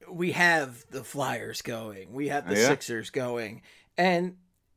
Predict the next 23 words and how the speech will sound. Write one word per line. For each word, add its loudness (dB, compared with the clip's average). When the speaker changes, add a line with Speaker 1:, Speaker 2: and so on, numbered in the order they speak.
Speaker 1:
if 4
the -4
Eagles 0
are -2
bad, -4
<laughs> -20
we 0
have 0
two 2
other 8
Speaker 2:
Oh 4
Speaker 1:
sports 6
Speaker 2:
my 0
Speaker 1:
to 2
Speaker 2:
God. 0
Speaker 1:
fall 8
back 6
on. 2
And 4
Speaker 2:
Yeah. 0
Speaker 1:
the -4
Eagles, 4
man, 8